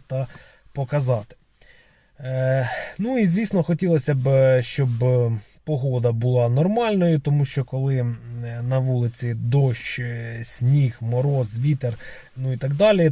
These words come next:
то не дуже хочеться знімати якийсь огляд. Е,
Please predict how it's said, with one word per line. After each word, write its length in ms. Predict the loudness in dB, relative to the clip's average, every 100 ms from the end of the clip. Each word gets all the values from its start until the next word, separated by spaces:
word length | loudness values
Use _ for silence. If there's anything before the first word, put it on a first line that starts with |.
| 0
то 280 | -2 -2 -2
не 180 | 0 2
дуже 280 | 4 2 2
хочеться 440 | 0 -4 -4 -6
знімати 480 | -2 0 2 0 -2
якийсь 440 | -8 -6 -10 -10 -14
огляд. 400 | -14 -14 -16 -20 _ _ _ _ _ -14
Е, 380 | -8 -4 -4